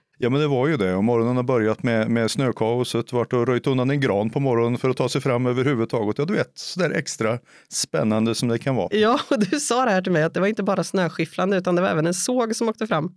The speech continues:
Speaker 1: Jajamän, det var nödvändigt idag.
Speaker 2: Ja, det är en pigg start på veckan i alla fall, det får man säga.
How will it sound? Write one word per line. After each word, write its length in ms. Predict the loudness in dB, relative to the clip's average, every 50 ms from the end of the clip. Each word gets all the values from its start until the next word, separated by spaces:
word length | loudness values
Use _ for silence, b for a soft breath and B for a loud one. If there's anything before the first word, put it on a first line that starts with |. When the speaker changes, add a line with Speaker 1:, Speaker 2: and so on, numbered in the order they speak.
| _ -2
Speaker 1:
Jajamän, 460 | 0 2 2 2 2 2 0 -2 -4 -6
det 140 | -4 0
var 100 | 0 2
nödvändigt 460 | 2 2 2 2 2 2 0 0 -2 -2
idag. 240 | -2 -2 -2 -2 -4 b b b b b b b b -2
Speaker 2:
Ja, 240 | 0 2 2 2
det 100 | 2 2
är 40 | 2
en 120 | 2 0 0
pigg 240 | 0 -2 -2 -2 -2
start 240 | -2 -2 -2 0 0
på 60 | 0
veckan 360 | -2 -2 -2 -2 0 0 2
i 40 | 2
alla 140 | 0 0 0
fall, 200 | 0 -2 0 0
det 80 | 0 0
får 100 | 0 0
man 140 | 0 0
säga. 320 | 0 0 0 0 0 0